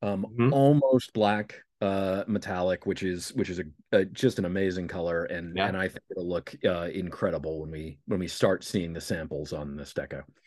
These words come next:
Speaker 2: Awesome, awesome. And so, um, you know, not just for Triax, but,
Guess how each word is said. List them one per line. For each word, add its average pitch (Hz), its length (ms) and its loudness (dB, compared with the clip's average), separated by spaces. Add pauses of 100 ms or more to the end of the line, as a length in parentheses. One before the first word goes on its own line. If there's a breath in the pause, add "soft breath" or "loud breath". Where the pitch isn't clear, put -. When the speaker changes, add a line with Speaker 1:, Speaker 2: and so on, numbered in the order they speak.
(160 loud breath)
Speaker 2:
Awesome, 98 720 4
awesome. 90 420 0
And 139 160 0
so, 147 380 6 (200 loud breath)
um, 131 400 4
you 143 120 4
know, 127 160 4
not 156 340 4
just 131 500 2
for 107 420 2
Triax, 95 760 0
but, 104 360 4